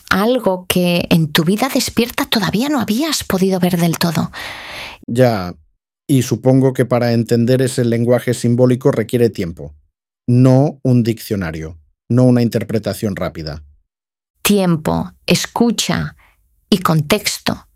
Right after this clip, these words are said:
Speaker 1: Porque el sentido de un sueño no está en una tabla universal, está en tu historia, en tu momento vital y en la manera en que esas imágenes resuenan en ti.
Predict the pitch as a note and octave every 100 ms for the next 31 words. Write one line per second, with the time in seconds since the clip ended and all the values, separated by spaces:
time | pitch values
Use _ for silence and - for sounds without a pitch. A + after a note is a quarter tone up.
0 | _ - - - - F#3+ F3+ - F3+ F3+
1 | B3+ C#4 C4+ B3 C#4+ D4 A3 - A#3 D4+
2 | - G4+ B3+ F#3+ F3+ E3 E3 E3+ E3 D#3
3 | - - F3 F3 F3+ - - B3 C#4+ C#4
4 | C4 - - - C#4 B3 G3+ G3 F#3 G#3+
5 | G#3+ A#3 C4 D#4 D4 G#3+ - E3 E3+ F#3+
6 | F#3+ - - - - G#3+ G#3 G#3 A3 C#4
7 | D#4 B3 B3+ - C#4 B3 A#3+ A3 A#3+ A#3+
8 | B3 - - F#3 E3+ - G#3 G#3 F#3 E3+
9 | D#3 D#3+ D3+